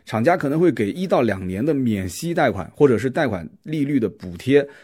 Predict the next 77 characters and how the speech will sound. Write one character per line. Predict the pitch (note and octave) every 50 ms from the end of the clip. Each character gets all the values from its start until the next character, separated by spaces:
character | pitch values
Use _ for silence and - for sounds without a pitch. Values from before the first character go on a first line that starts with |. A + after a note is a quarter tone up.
| _ _
它 | - F#3 F3+
来 | D#3+ A#2+ B2
刺 | B2 - - C#3 A#2+
激 | G#2+ G#2+ F#2+
这 | G#2
个 | F#2+ F2
整 | E2+ - F#2+ F2 F2
个 | G2 C3
的 | B2+ G#2+
新 | - B2 B2
车 | B2 C3
销 | B2+ C3+ B2+ B2+
售。 | C#3+ - -
因 | B2+ C#3+
为 | C#3+ D3+
前 | C#3 - - - G2+ A#2
期 | B2 - D#3 D3+
的 | C3+ A#2
话， | A2+ G2+
新 | F#2+ - C3 C3
车 | A#2 B2+ B2
一 | B2+
般 | B2 B2 A#2+
都 | A#2+ B2
没 | A2+ A#2
有 | B2 A2
什 | G#2 F#2+
么 | G2+ A#2+
优 | C3 C3+ C3+
惠 | B2 D3 C3
嘛。 | A2 F2 - - - - - - - - - _ _ _
但 | - G3+ G#3
是 | F#3+ G#3+ G#3+ - - - _ _ _ _
这 | - C4 C4 A#3 E3+
种 | C3 A2 G2+ F#2+
厂 | - - G#2+ G#2+ G#2+
家 | A2 D#3 E3
给 | E3 - D3+
予 | E3 D3+ A2+
消 | G#2 - - - G3 G#3
费 | G3+ A3 F#3+ C3+
者 | A2 E2+
的 | C#2+ C2+ C#2+
优 | G2+ B2+ C3+ C3+ B2
惠， | C3+ D3 A#2+ - - - _ _ _ _ _
到 | - G3 F#3+ D#3 B2
了 | A2+ G#2
经 | A2 - F#3 F#3+ F#3
销 | F3 F#3+ F#3
商 | E3+ F#3+ F#3+ F#3
的 | E3 B2
手 | - G#2 G#2+
里 | C3 A#2+ G#2
头， | F2 F2+ E2 E2 E2 - _ _ _ _ _ _ _ _ _ _
哎， | - G3+ B3+ E4+ G4 G#4 F4+
你 | A#3
看 | - G3 G3
啊， | F#3 F3 E3
前 | D#3+ - - - D#3+ F#3+
一 | G#3+
两 | G3 E3+ C3+
年 | C3+ C#3 D3
都 | D#3+ F3+
是 | D#3+ D#3+
免 | C#3+ A#2+ G#2+ G2+
息， | G2+ C3+ D#3 E3 -
如 | - C#3 F3
果 | F3+ D#3
是 | B2+ - D#3
三 | C#3 - F3+ F3+
年 | F3 D3+ C#3+ D3
是 | C3+ - C#3+
低 | C3+ E3 E3+
利 | E3 E3+
率 | F3 E3
的 | B2+ A2
话， | G2+ G#2+ F#2+ -